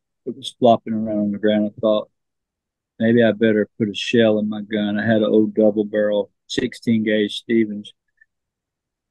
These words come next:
And, um, I cracked the barrel open,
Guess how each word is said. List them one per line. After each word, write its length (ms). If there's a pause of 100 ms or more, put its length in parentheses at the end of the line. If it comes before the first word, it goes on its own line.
(140)
And, 400
um, 380 (1000)
I 80
cracked 340
the 80
barrel 400
open, 540